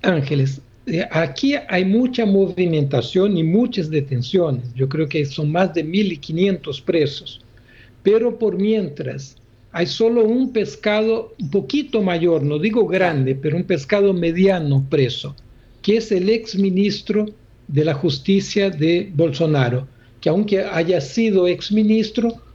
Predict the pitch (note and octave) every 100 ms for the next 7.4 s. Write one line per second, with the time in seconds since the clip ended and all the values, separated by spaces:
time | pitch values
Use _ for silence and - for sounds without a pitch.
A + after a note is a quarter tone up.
0 | - B3 A3+ G#3+ - F3 F#3 G3 F3 D#3
1 | E3 D#3+ E3 G3 F#3 C#3 - E3 C#3+ -
2 | F#3 F3+ E3 D#3 E3 D#3 D#3+ C#3 C3 B2+
3 | A2 - - _ - - - F3+ C#3 C3
4 | - - D3+ F3+ B3+ C#4+ - - G#3+ E3+
5 | D3 C3+ A#2 C3+ - - - - - D#3
6 | C#3+ D#3+ A#3 A#3+ A#3+ G#3+ F3 C#3 - D3
7 | A#2+ C#3 C#3+ -